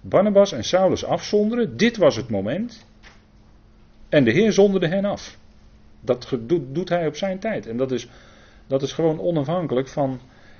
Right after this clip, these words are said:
wat, wat mensen op dat moment, hè, gebeurde in die gemeente, gebeurde in de situatie waar het woord gebracht werd, waar gebeden werd, waar dan ook gevast werd. Maar dat is niet een punt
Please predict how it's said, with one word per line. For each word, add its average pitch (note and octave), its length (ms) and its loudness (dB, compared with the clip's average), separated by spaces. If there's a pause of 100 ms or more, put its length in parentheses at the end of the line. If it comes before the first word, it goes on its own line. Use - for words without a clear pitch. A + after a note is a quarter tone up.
(120)
wat, B2+ 360 -2
wat A2+ 160 -2
mensen C#3+ 400 -2
op A2+ 120 -8
dat A#2+ 140 2
moment, G#2+ 380 -4
hè, D3 200 -6 (200)
gebeurde D3 400 -2
in C#3+ 120 -2
die A2+ 140 -4
gemeente, F#3 520 -2
gebeurde C3 400 -2
in A2+ 60 -2
de A2+ 60 -2
situatie B2+ 540 -6
waar G#2+ 120 0
het F#2+ 100 -10
woord E3 240 2
gebracht E3 420 -4
werd, F#3+ 180 -6
waar G2 160 -4
gebeden D#3+ 400 0
werd, G#3 280 -2 (240)
waar A#2+ 160 2
dan G2+ 180 0
ook - 200 6
gevast B2 380 -2
werd. A#3 320 -8 (680)
Maar F#2+ 140 -10
dat E2+ 160 -10
is D#2+ 120 -12
niet C#3+ 360 -6
een C3+ 240 -8 (140)
punt C3+ 400 -4